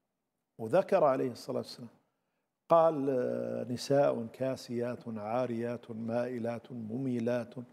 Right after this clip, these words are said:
رؤوسهن كأسنمة البخت المائلة لا يدخلن الجنة ولا يجدن ريحها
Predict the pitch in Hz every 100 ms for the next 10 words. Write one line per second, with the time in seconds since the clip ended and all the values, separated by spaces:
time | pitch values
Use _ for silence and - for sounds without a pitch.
0 | _ _ - - 143 202 151 - 127 131
1 | 120 - 135 127 - 131 120 120 113 123
2 | - 117 117 131 135 123 123 123 135 -
3 | 135 123 117 113 123 120 - 120 131 147
4 | 135 131 123 127 127 127 - 113 127